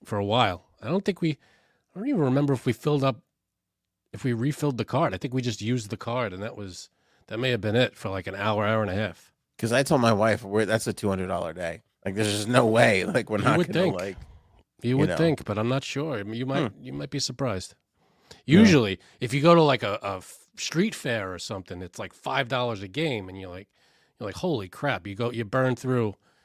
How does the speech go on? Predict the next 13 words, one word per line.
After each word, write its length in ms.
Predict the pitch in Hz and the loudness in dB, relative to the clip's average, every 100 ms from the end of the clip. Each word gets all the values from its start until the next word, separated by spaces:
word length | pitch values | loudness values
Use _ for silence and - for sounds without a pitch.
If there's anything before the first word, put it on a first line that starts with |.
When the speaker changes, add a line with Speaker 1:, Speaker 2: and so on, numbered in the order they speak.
| _ _ | _ _
Speaker 1:
fifty 300 | 143 - 120 | -4 -2 -2
bucks 360 | 131 147 - 98 | 2 2 2 -6
in 80 | |
ten 220 | - 123 120 | -4 -2 0
minutes, 380 | 135 98 - 101 | 0 0 -6 -12
and 100 | 90 | -12
it's 120 | - | -10
like, 120 | 92 | -6
"All 120 | 101 90 | -6 -6
right, 240 | 82 85 | -10 -12
this 160 | 101 87 | -12 -10
is 180 | 82 | -12
insane." 400 | 85 - 87 82 | -12 -12 -12 -18